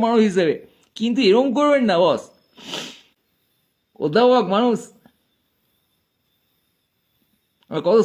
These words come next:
সম্মান করার কথা আপনাকে আমাদের, কিন্তু আপনি নিজের সম্মান নষ্ট করে ফেলছেন এইভাবে।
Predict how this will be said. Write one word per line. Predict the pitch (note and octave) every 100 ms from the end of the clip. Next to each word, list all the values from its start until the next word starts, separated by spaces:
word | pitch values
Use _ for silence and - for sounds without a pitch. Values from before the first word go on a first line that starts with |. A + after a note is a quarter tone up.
| D#3+
সম্মান | F3+ A3 B3
করার | C4 B3+ B3
কথা | A#3+ A3
আপনাকে | G3+ G#3+ G#3 G3
আমাদের, | F#3 F3+ - _ _ _ _ -
কিন্তু | G#3+ A3+
আপনি | G#3+ A3+ A3
নিজের | A#3+ A3+
সম্মান | A#3+ A3 A3+ G#3+
নষ্ট | A3 A3+
করে | A3 G#3+
ফেলছেন | G#3+ G#3+ G3+
এইভাবে। | G3 A#3 B3